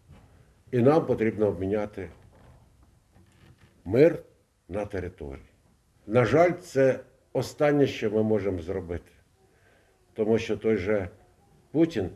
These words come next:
ніколи не зупиниться, йому потрібно поневолити всю Україну. І якщо навіть буде перемир'я, то максимум за два-три роки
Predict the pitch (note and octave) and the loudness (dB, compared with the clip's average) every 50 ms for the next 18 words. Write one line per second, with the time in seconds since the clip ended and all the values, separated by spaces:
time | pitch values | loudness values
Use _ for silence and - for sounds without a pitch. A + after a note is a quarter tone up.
0 | - _ - A2+ C3+ C#3 C3+ - C3+ A#2+ A2 G2+ F#2+ F#2 F#2+ F2 F2 G2+ G2 - | -14 _ -2 0 0 0 0 0 0 2 2 2 0 -2 -2 -2 -2 -4 -4 -2
1 | B2+ C#3 D3+ E3 D#3+ D#3+ - C3+ A2+ G#2 G2+ G2 G2 F2 - - G2 - G2 G2 | -2 -2 -2 -2 -4 -4 -4 -2 -2 0 0 0 0 -2 0 0 -2 0 0 -4
2 | G#2 F#2+ F#2 F#2+ F#2 - - - - G#2+ A2+ G#2+ G#2 F#2+ F#2 A2 A#2+ B2 A#2 - | -4 -4 -2 -4 -4 -6 -10 -6 -2 0 2 2 2 0 0 0 0 0 -4 -6
3 | - F2+ E2+ - - - F#2 F2 - - D#2+ - - - D#2+ D2+ C#2 B1+ C2 - | -8 -12 -12 -12 -12 -12 -12 -12 -12 -16 -16 -14 -12 -10 -10 -10 -12 -14 -18 -20
4 | _ _ _ _ _ _ _ _ _ _ _ _ _ C3+ C#3 D3+ C#3 - - D#3+ | _ _ _ _ _ _ _ _ _ _ _ _ _ 4 4 6 6 6 4 4
5 | D#3 E3 E3+ D#3+ D#3 D3 B2+ A#2+ C#3+ C#3 B2+ B2 - - A#2+ A#2 A#2 A2 A#2+ C#3+ | 8 8 8 8 6 2 0 0 0 2 2 0 0 -2 -2 -2 -2 0 0 0
6 | E3+ F#3 E3+ C#3 A2+ F#2 E2 - - _ _ _ _ _ _ _ - A2+ G#2 G#2+ | 0 0 -2 -4 -4 -6 -8 -12 -16 _ _ _ _ _ _ _ -6 -4 2 2
7 | B2+ A#2+ G#2 - - G#2+ G#2+ G#2 F#2+ F2 G#2+ G#2 F#2+ G2 G#2 G2+ G2 - G2 G2 | 2 2 2 -2 -4 -2 -2 -2 0 0 -2 -2 0 0 0 0 0 -2 0 0
8 | G2+ G#2+ A2 C#3+ E3 D#3+ - B2 A2+ | 2 4 4 2 2 0 -4 -10 -12